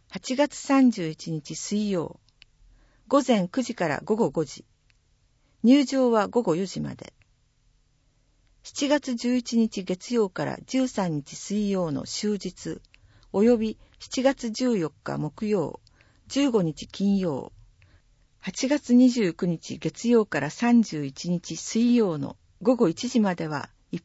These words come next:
般の方は利用できません。入場料金、未就学児は無料。区分、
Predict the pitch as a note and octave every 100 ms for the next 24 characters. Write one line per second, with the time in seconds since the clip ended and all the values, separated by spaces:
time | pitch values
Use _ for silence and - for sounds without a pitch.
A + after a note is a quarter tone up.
0 | _ B3+ A#3+ A#3+ A3+ - F#3 C#3 D3+ G3
1 | G3 F#3 F3 E3 - C3+ - _ _ _
2 | _ _ _ _ _ _ _ _ _ _
3 | F#3+ B3+ C4 C4+ C4 A#3 A3+ F3+ - -
4 | - - _ _ _ _ _ _ - F3
5 | - B3+ B3 B3 A3+ - D#3 C3 C#3+ D3
6 | D#3+ D3 - _ _ _ _ _ _ _
7 | _ _ _ - C4+ G3+ C#3